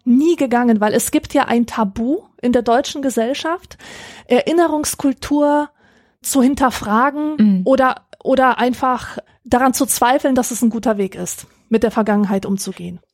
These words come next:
Speaker 2: Ja, vor allem, äh, insbesondere in Bezug auf den Holocaust, was auch nicht ganz falsch ist, dass wir das besser nicht tun sollten, sondern wenn dann jemand aus Israel.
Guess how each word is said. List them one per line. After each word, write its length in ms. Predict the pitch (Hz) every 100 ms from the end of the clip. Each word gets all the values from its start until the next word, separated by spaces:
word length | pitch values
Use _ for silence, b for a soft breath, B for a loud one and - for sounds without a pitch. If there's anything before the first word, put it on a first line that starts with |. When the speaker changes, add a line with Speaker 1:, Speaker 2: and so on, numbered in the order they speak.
| -
Speaker 2:
Ja, 120 | 226
vor 180 | 226 -
allem, 340 | 247 240 226
äh, 200 | - -
insbesondere 600 | - 220 - 214 202 202
in 80 | 196
Bezug 260 | 202 202 202
auf 100 | 185
den 260 | 190 180
Holocaust, 760 | 247 254 208 - 190 190 - -
was 140 | 202
auch 80 | 185
nicht 180 | 196 190
ganz 180 | 196 185
falsch 380 | 196 190 190
ist, 520 | - - 156 - - -
dass 280 | 170 - -
wir 160 | 185
das 280 | 175 175 -
besser 320 | - 185 185
nicht 220 | 180 175 -
tun 200 | 175 160
sollten, 380 | 156 156 - 165
sondern 320 | 156 151 151
wenn 140 | 160
dann 120 | 160 160
jemand 460 | 170 160 160 -
aus 160 | 170 -
Israel. 420 | 156 - - 147